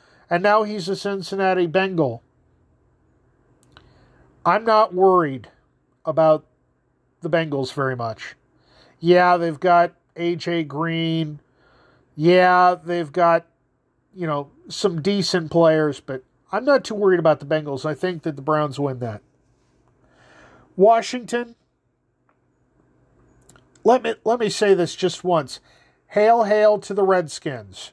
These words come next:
You're welcome, Colonel Watson, watching from heaven. They changed their name all they want, but they have been exposed as being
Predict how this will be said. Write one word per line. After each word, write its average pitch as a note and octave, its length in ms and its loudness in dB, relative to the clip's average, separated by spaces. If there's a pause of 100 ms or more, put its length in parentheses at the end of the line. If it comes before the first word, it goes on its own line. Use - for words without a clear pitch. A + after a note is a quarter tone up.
(160)
You're F3 140 0
welcome, G#3 400 2
Colonel F3+ 260 -6
Watson, E3+ 500 -4 (600)
watching D#3 420 0
from D3 200 -6
heaven. D3 340 -6 (2750)
They G3+ 200 4
changed B3 500 -2
their A3+ 160 2
name G3+ 640 0 (500)
all F#3+ 320 4
they F#3+ 140 2
want, D#3 380 0 (1300)
but E3+ 300 2
they G3 120 6
have F#3+ 140 4
been G3 160 0
exposed G3 800 2
as D#3+ 100 -6
being E3 440 -6